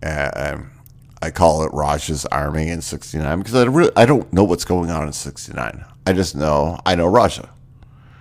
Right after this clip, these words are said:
and I know he's there. And I know he's good and pure, and he wants good things for sixty-nine, right? So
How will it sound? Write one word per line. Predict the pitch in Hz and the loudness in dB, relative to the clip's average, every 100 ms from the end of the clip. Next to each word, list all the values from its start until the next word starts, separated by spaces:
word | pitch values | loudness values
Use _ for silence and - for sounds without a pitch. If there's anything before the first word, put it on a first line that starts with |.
| - - - - | -20 -20 -20 -12
and | - 73 | -4 -2
I | |
know | 71 76 80 | 0 0 0
he's | 82 | 2
there. | 107 - - - - - - - - - - - - - | 0 0 -8 -20 -20 -20 -20 -20 -20 -20 -20 -20 -20 -12
And | - | -6
I | 80 | -2
know | 78 76 71 | -2 -2 -4
he's | 76 | -8
good | - 110 113 131 120 - - - - - | 2 6 6 4 -2 -8 -20 -20 -16 -10
and | 80 | -10
pure, | - 98 90 87 90 - - | -2 2 4 4 0 -10 -8
and | 85 | -4
he | 78 | -4
wants | 85 67 64 - | -2 -2 -4 -6
good | 73 67 | -8 -8
things | - 69 69 - - - - - - - - | -8 -10 -10 -12 -14 -18 -20 -20 -20 -20 -16
for | - 95 85 | -2 2 2
sixty-nine, | - - 69 - 80 - - - - - - - - | 0 -6 -8 -6 -6 -6 -12 -16 -20 -20 -20 -20 -14
right? | - 73 82 - - - - - - - | -6 -4 -6 -10 -20 -20 -20 -20 -20 -8
So | - 101 98 - | 4 6 6 4